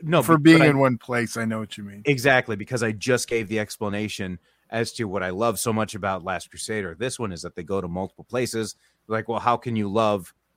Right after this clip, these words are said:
Speaker 1: uh, Temple of Doom if you just bashed Crystal Skull for only going to two places, but you only go into two places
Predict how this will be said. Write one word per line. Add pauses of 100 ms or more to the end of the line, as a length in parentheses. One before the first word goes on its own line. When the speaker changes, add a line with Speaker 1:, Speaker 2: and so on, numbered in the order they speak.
(1000)
Speaker 1:
uh,
Temple
of
Doom (120)
if
you
just (460)
bashed
Crystal
Skull
for
only
going
to
two
places,
but
you
only
go
into
two
places